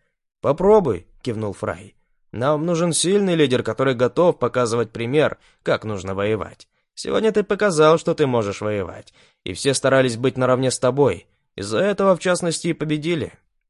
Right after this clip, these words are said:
Дальше мы ещё немного поболтали на отвлечённые темы, после чего начали расходиться. Но пока доки не покидали, каждый стоял около терминала рядом со своим кораблём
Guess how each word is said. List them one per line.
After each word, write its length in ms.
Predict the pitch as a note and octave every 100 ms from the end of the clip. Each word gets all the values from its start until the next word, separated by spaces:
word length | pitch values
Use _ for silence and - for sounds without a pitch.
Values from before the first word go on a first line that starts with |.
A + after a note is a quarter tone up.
| _ _ _ _ -
Дальше 420 | E3+ F#3+ E3+ E3+
мы 140 | D#3+ D#3+
ещё 340 | C#3+ - E3+
немного 400 | B2 G#2 F#2 F#2
поболтали 880 | - F#2+ F2+ F2 D3 E3+ D#3+ D3+ D3+ -
на 180 | F#2+ F2+
отвлечённые 720 | - F2+ - A2 G#2+ F#2+ F2+
темы, 520 | - F#2 - - - _ _ _
после 240 | - E3 F3
чего 220 | A3+ A3
начали 360 | C#3 C3+ A#2+
расходиться. 840 | A#2 G#2+ - G2 F2+ - - - - _ _ _ _ -
Но 80 | -
пока 320 | D#3+ E3 A3
доки 300 | F3+ G3 F3+
не 100 | F3
покидали, 800 | E3 D#3 C#3 A2+ G2+ G2 G#2 A2 -
каждый 320 | G#2+ G2+ G2+
стоял 400 | - F#2+ A2+ A#2
около 280 | G#2 G#2+ G2+
терминала 600 | G#2+ G2 F#2+ A2 B2+ G#2+
рядом 240 | G#2+ G2+
со 120 | G2+
своим 280 | - G#2 G2
кораблём 580 | G2 F#2 F2+ A2 C#3